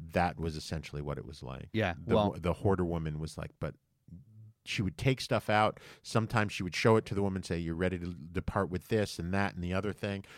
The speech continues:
Speaker 1: and the woman wouldn't even know what it was that she had.
Speaker 2: Yeah. Well, you know, I, I, I realized that hoarders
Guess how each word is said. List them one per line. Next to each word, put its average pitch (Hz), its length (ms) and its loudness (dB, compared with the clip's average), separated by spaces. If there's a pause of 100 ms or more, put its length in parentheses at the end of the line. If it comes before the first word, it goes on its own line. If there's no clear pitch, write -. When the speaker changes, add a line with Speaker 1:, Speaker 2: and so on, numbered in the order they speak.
(200)
Speaker 1:
and 87 140 -2
the 90 60 0
woman 90 360 0 (1120)
wouldn't 98 260 2
even 82 160 -2
know 80 120 0
what 76 160 0
it - 100 -8
was 71 380 -8
that 73 180 -6
she 73 140 -10
had. - 240 -10
Speaker 2:
Yeah. 92 280 0
Well, 117 360 10 (320)
you 117 120 6
know, 104 280 6
I, 113 360 10
I, 117 200 8
I 110 120 8
realized 113 680 10
that 98 260 4 (220)
hoarders 143 720 12